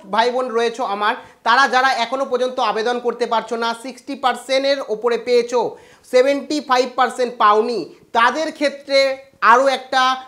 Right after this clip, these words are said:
বিষয় এই মুহূর্তে শোনা যাচ্ছে যে ঐক্যশ্রী যে পোর্টাল রয়েছে সেই পোর্টালে কিন্তু তোমাদের এর আবেদন প্রক্রিয়া আবার চালু হবে, যারা এইখানে আবেদন করতে পারছো না। তোমরা অনেকেই আমাকে বলেছিলে। তো এক্ষেত্রে তোমাদের আরও একটা বিষয় জানাই, এই মুহূর্তে অনলাইনে যারা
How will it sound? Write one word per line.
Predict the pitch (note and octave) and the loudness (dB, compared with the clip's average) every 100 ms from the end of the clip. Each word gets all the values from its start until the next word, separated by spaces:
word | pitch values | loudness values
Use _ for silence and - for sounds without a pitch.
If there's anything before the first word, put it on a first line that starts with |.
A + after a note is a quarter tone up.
| - | -16
বিষয় | E3 G3+ C4 C4 A#3 | -12 -4 2 2 2
এই | B3 | 0
মুহূর্তে | B3+ B3+ B3+ | 0 -2 -2
শোনা | B3 A#3 A#3 | -4 -4 -2
যাচ্ছে | A#3 A#3 B3 | -2 -2 -4
যে | A3+ B3 | -4 -2
ঐক্যশ্রী | B3 C4+ - D4+ D4 C4+ | -4 -4 -6 -6 -6 -8
যে | C4 | -8
পোর্টাল | C4 A#3 B3 A#3+ | -4 -2 0 0
রয়েছে | A#3 A#3 B3 | -2 -2 -6
সেই | C4+ C4+ | -6 -6
পোর্টালে | C4+ G#3+ B3+ C4 | -4 0 0 0
কিন্তু | B3+ A#3+ G3 A#3+ - - _ - | -2 -6 -8 -12 -14 -20 _ 0
তোমাদের | A#3+ C#4+ C#4+ G#3+ - - _ | 2 4 4 0 -4 -18 _
এর | C#4 | -2
আবেদন | G#3+ G#3 B3 C#4 C#4 | 4 4 6 2 0
প্রক্রিয়া | C4+ B3+ B3 C4 | -2 -4 -2 0
আবার | A3+ A#3+ A#3+ | 2 0 0
চালু | A#3 A#3 | -2 -2
হবে, | A#3+ A#3+ | -2 -2
যারা | G3 A3 A#3 - | 0 0 0 -2
এইখানে | A3+ C#4 A#3 C4+ C4+ | -2 -2 -2 -4 -2
আবেদন | G#3+ G#3 A3 A3+ | -2 -2 -2 -6
করতে | G#3+ G3+ A3 | -6 -6 -6
পারছো | G#3+ G3 F#3 - A3 | -4 -2 -2 -6 -6
না। | A3 A3 - | -6 -8 -12
তোমরা | A#3+ B3 | -4 0
অনেকেই | A#3 B3 B3+ A#3+ | 0 -2 -2 -2
আমাকে | A3+ G#3+ | -2 -4
বলেছিলে। | G3 E3+ - B2 A2+ _ _ - | -6 -8 -10 -14 -18 _ _ -4
তো | A#3+ | -2
এক্ষেত্রে | A#3+ B3 C#4+ D4 | 0 -2 -2 -2
তোমাদের | C4+ C4+ C4 - | -2 -2 -2 2
আরও | G#3+ B3 | 4 6
একটা | D4 D4+ | 4 2
বিষয় | C4 A#3+ C4+ | -4 -2 -2
জানাই, | A#3 A3 A#3 C#4+ - _ | 0 0 -2 -6 -12 _
এই | A3+ D4+ | -2 0
মুহূর্তে | D4+ D4 C4+ D4+ | 0 -2 -2 -2
অনলাইনে | - A#3 C4+ C#4 D4 D4 C#4+ A3+ G#3+ | 0 0 0 2 2 2 -2 -2 -2
যারা | F3+ A#3 B3 | 0 4 4